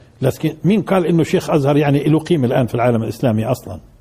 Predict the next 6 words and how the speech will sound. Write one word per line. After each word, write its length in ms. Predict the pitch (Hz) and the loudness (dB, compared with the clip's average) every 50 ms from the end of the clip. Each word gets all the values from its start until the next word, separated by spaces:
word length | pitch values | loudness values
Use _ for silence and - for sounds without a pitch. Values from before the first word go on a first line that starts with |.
| - - _ _ _ _ _ _ _ _ _ _ _ _ _ _ _ _ _ _ _ _ _ _ _ _ _ - - - - - - | -20 -20 _ _ _ _ _ _ _ _ _ _ _ _ _ _ _ _ _ _ _ _ _ _ _ _ _ -20 -20 -20 -14 -10 -6
بدهم 220 | 123 107 120 151 | -4 -2 0 0
يضحكوا 360 | 175 151 - 160 143 - 139 | -2 -2 -2 -4 -2 -2 0
علينا 360 | 131 135 147 170 165 156 143 | 0 2 2 2 2 2 0
بسمعة 800 | 127 120 120 110 101 - - - - - - 196 196 147 143 123 | 0 0 -2 -4 -4 -6 -12 -20 -8 -2 -2 -2 0 -2 -4 -6
شيخ 220 | - - 170 156 - | -4 -2 -2 -2 -2
الأزهر. 440 | 131 135 143 135 107 110 117 139 | -2 -2 -2 -2 -2 -2 -4 -4